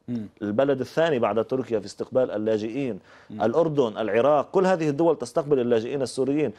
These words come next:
Speaker 2: بإمكانياتها، بما
Speaker 1: منذ،
Speaker 2: تمكن
Speaker 1: اسمح لي،
Speaker 2: لها.
Speaker 1: منذ عام ألفين وإحداعش،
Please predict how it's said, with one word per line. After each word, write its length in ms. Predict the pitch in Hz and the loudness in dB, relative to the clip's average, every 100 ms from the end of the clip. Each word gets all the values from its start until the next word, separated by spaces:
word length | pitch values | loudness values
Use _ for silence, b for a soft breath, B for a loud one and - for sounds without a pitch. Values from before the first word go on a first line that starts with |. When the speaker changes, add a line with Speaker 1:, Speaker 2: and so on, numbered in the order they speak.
| B 135 | B -2
Speaker 2:
بإمكانياتها، 960 | 220 262 190 175 165 160 135 98 101 | 0 0 2 2 2 2 0 -2 -4
بما 180 | 110 156 | 0 0
Speaker 1:
منذ، 100 | 135 | 2
Speaker 2:
تمكن 320 | 151 160 147 | 0 0 0
Speaker 1:
اسمح 120 | 135 | 0
لي، 60 | 131 | 2
Speaker 2:
لها. 140 | 113 113 | 0 -2
Speaker 1:
منذ 120 | 110 | -2
عام 200 | 104 113 | -2 -4
ألفين 300 | 110 117 113 | -4 -4 -4
وإحداعش، 500 | - 117 110 104 | -4 -2 -2 -4